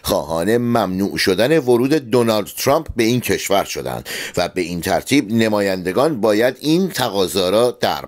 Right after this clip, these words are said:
پارلمان بررسی کنند. در همین حال، آقای ترامپ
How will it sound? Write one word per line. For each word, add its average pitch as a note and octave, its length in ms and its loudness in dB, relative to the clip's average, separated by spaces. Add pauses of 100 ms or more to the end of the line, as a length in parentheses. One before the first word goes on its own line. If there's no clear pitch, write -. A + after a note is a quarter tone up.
پارلمان E2 600 -2
بررسی E2+ 560 -2
کنند. - 440 -12 (360)
در G#2+ 160 2
همین A2 280 -2
حال، D#3 260 2
آقای A#2 440 2
ترامپ D#3 400 -2